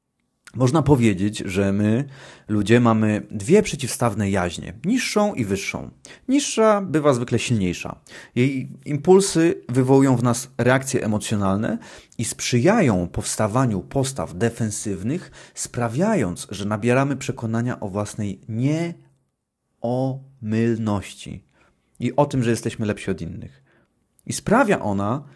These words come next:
podążając zawsze po linii najmniejszego oporu,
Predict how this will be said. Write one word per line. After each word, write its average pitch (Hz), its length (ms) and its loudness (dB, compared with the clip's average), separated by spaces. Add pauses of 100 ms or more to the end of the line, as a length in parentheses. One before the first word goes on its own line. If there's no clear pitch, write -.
(340)
podążając 117 640 2
zawsze 110 320 2
po 107 140 0
linii 101 320 0 (260)
najmniejszego 107 540 2
oporu, 101 380 0